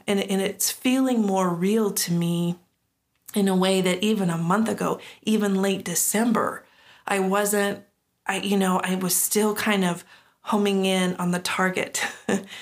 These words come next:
And, and I feel much more, again, because I'm teaching this, but I feel more able to speak to some of the nuance of it. So I will obviously add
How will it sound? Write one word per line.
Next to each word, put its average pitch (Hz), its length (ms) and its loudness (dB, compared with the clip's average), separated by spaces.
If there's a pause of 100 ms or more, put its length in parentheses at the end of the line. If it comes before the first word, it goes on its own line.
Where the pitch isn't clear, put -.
(220)
And, 208 220 -2
and 196 140 0
I 185 120 2
feel 202 420 -4
much 196 560 -2
more, 190 720 -2
again, 262 380 -2
because 220 260 -2
I'm 220 140 0
teaching 226 460 -4
this, 175 280 -4 (360)
but 190 180 0
I 190 120 0
feel 202 280 2
more 180 360 0
able 190 420 0
to 185 200 -6
speak - 800 -4 (520)
to 196 560 0 (240)
some 190 240 2
of 175 140 2
the 165 100 -6
nuance 180 720 0
of 175 160 -6
it. - 280 -6
So 185 360 2
I 190 140 0
will 190 320 -2
obviously 185 600 0
add 180 300 -2